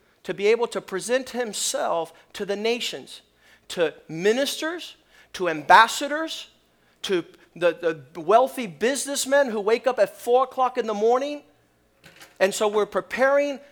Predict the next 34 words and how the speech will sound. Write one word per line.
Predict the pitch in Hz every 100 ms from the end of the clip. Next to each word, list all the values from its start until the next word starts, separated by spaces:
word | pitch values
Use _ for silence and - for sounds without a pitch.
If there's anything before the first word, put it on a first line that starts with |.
| _
a | - 180
young | 160 196 262 302
people | 285 - 285 269 214 190
that | 190 190
will | 190
confront | - 175 - - 277 285 269 175
these | 247 269 262 - - _ -
men | 180 240 277 202 147 127 _ _ -
and | 190
hold | 185 - 269 277
them | 262 226
accountable | - - - 294 302 - 214 165 135 _ _ _ _ _ _
to | - 208
a |
life | 190 220 240 -
in | 208
Christ. | - - 208 151 - - _ _ _ _ _ _ -
Whether | 185 196
it's | 190 180
your | 170
shirt | 156 - 254 269
being | 269 269
tucked | 262 269 262 262
in, | 262 269 269 -
whether | - 180 180
it's | 175
your | 180 160
haircut | - 247 254 - 262 262
that | 202
you | 202
don't | 233 233
want | 226
to | 220
groom, | 180 180 202 247 285 311